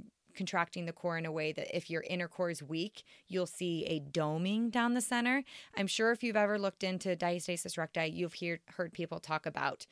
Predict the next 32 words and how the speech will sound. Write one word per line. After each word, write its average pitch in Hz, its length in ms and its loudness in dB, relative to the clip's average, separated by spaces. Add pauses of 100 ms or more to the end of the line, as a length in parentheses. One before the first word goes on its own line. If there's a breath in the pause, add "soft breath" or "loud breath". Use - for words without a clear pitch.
(400 loud breath)
doming 180 600 4
or 170 140 -4
coning. 160 560 -4
And 185 100 0
what 202 140 4
that 233 160 2
looks 214 200 -4
like 175 180 0
is 170 120 -4
like 170 160 -2
a 170 100 0
round 220 840 4 (340 loud breath)
cylinder 156 960 6 (400 soft breath)
down 185 380 4
the 185 100 2
center 170 400 0
of 156 200 -2
your 156 160 -4
stomach. - 800 -6 (340 soft breath)
I 185 80 -2
have 180 180 2
some 208 160 -2
videos 196 720 2
on 170 300 0
Instagram 202 580 0
where 180 100 2
I 160 140 2
show 175 340 2
where 165 140 2
I 151 140 2
kick - 360 -6
properly 226 640 4